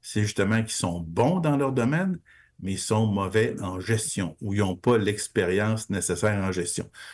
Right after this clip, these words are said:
Tu peux être un excellent opérateur de restaurant, tu fais des recettes fantastiques, qui sont reconnues à travers le monde, mais au niveau de la gestion, ça va pas. Puis comme c'est ton bébé, le restaurant, ben,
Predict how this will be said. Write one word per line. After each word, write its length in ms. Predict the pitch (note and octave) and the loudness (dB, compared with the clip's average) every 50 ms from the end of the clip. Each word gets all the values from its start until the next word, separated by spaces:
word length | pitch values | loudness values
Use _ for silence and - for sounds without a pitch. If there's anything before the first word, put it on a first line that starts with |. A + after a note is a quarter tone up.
| - - - | -20 -14 -12
Tu 120 | - - | -10 -2
peux 100 | - A#2 | 0 2
être 160 | A#2 A#2 A#2 A2 | 2 2 2 0
un 360 | F#2 F#2 F2+ F#2 G2+ G#2 A2+ | -2 -2 -2 0 0 2 2
excellent 440 | B2 A#2+ - - A#2 A2 A#2 A2+ A2+ | 2 2 0 0 0 2 0 0 0
opérateur 600 | A#2+ A2 G#2+ A2 G#2+ F#2 F#2 F2+ - A#2 A2 G#2+ | -2 -2 -2 0 0 0 -2 -2 0 0 0 0
de 100 | G2+ F#2 | 0 -2
restaurant, 480 | F2 F#2 G2 F#2+ - - F2+ F#2 G#2+ G#2+ | -2 -2 -2 -4 -2 -2 0 0 0 0
tu 120 | A2 - | 0 0
fais 140 | - G#2 G2 | 0 0 0
des 120 | F#2+ G2+ F2+ | 0 0 -2
recettes 380 | F#2 F2+ - - G#2+ G2 - | -2 -4 -2 -2 -2 -2 -2
fantastiques, 800 | - - - - B2 A#2+ A2+ A2+ E2 - - - - A#2 A2+ - | -4 -6 -2 0 0 2 2 0 -2 -2 -2 -2 -2 -2 -2 -4
qui 80 | - | -4
sont 140 | - G#2+ G2 | -2 -2 -2
reconnues 320 | - - - A2 G2+ G#2 A2 | -2 0 0 0 2 2 0
à 40 | |
travers 280 | G#2 G#2 F#2 F2+ F#2+ F#2+ | 0 0 0 0 0 0
le 100 | F#2 E2+ | -2 -2
monde, 320 | E2+ G2 A2+ B2+ C3 C3 - - - - - - _ - | -2 0 0 0 -2 -2 -6 -12 -16 -18 -20 -10 _ -2
mais 60 | G2 | 0
au 100 | G#2 G2+ | 2 2
niveau 200 | F#2+ G2 A#2 B2+ | 2 2 2 2
de 80 | A#2+ | 2
la 100 | G#2 F2+ | 2 0
gestion, 540 | F2+ - - - - - G#2+ A2+ B2+ C#3+ - - _ _ _ | -2 -2 -4 -8 -6 -2 0 0 0 0 -4 -8 _ _ _
ça 280 | - - - A2 G#2+ | -10 -4 0 0 0
va 140 | G2+ F#2+ F2+ | 2 0 -2
pas. 300 | - - F2+ G2 C3+ D3+ - - - - - - - - _ | -2 0 0 0 0 -2 -4 -10 -20 -20 -20 -20 -20 -20 _
Puis 140 | - - - - | -18 -6 0 0
comme 240 | C3+ C#3 D3 C3+ | 2 2 2 0
c'est 180 | C3 - G2+ - | 0 -2 -2 0
ton 200 | - G2 G2 F#2 | 0 0 0 -2
bébé, 400 | F2+ F2+ G#2 G#2+ F#2+ A2 A2+ B2+ | -2 0 2 2 2 2 2 0
le 100 | C#3 B2+ | 0 0
restaurant, 540 | G2+ G2+ G2 - - F#2 E2+ F2+ G2 A2+ C3+ | -2 -2 -4 -4 -2 -2 -2 0 0 -2 0
ben, 340 | C3 - E2+ F#2+ G#2 B2+ | 0 -2 -2 -2 -2 -2